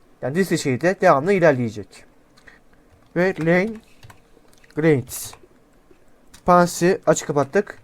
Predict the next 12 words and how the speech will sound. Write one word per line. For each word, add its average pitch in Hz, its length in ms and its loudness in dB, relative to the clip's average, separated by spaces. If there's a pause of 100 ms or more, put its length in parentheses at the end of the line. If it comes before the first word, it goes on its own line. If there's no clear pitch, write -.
(160)
İçine 170 400 -4
sıfır - 880 -6
rakamını 147 360 0
giriyoruz. 127 500 -4 (540)
Ya 151 100 2
da 151 80 0
sayısını. 131 500 -2 (1080)
Aşağı 180 360 0
inip, 165 240 -8 (840)
e, - 40 -8 (720)
buraya 175 360 2 (1800)
for - 500 2